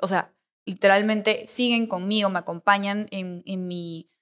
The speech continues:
en mi crecimiento, en todo, y creo que, que, bueno, eso es, obviamente es un tema de,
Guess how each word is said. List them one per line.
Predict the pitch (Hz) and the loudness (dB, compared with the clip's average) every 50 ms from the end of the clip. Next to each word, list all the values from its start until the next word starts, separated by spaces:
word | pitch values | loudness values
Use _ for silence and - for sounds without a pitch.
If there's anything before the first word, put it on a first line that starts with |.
| _ _ _ _ | _ _ _ _
en | 196 208 | -2 -2
mi | 208 202 | -2 -2
crecimiento, | 208 208 202 196 - 202 202 214 233 240 233 226 220 226 | -2 -2 -4 -2 -2 0 2 4 4 4 4 4 4 2
en | 214 214 208 | 0 0 2
todo, | 220 233 226 220 208 208 214 233 254 | 2 4 6 6 6 8 8 6 6
y | 220 190 | 4 2
creo | - - 202 208 208 208 | 0 2 2 2 2 2
que, | 208 214 202 190 190 190 180 151 147 156 - - _ _ | 2 0 2 2 2 2 2 2 0 -2 -4 -12 _ _
que, | _ - 196 190 180 175 175 175 - - - _ | _ -2 0 0 0 0 -2 -4 -6 -12 -16 _
bueno, | 208 202 190 180 | -6 -4 -4 -4
eso | 190 196 220 | -4 -4 -4
es, | 208 240 - | -4 -2 0
obviamente | - 214 214 214 214 220 220 214 226 226 226 214 190 175 - - - - _ _ _ _ _ | 4 4 4 4 4 2 -2 0 0 2 2 2 2 0 0 -2 -10 -12 _ _ _ _ _
es | - 214 214 | -6 -4 -2
un | 226 220 | -2 4
tema | 220 226 220 226 226 233 | 4 4 6 8 8 8
de, | 233 226 220 196 175 170 165 160 160 156 - - _ | 8 8 6 6 4 2 2 0 -2 -4 -8 -12 _